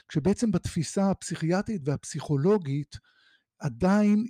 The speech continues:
התמודדו עם השיערים של התפיסות הישנות, שאנשים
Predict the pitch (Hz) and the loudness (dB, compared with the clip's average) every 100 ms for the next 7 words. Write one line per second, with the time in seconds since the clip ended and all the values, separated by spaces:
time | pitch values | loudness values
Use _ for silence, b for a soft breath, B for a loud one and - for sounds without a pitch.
0 | - - 170 143 160 170 196 226 170 165 | -8 -4 -2 2 2 4 2 2 0 0
1 | 160 160 151 170 151 190 185 170 147 - | 2 0 0 2 4 2 2 0 -2 -4
2 | 147 - 180 180 160 165 185 202 196 - | -4 -2 0 0 0 0 2 0 0 0
3 | 170 165 - 214 208 | 0 -2 -2 0 0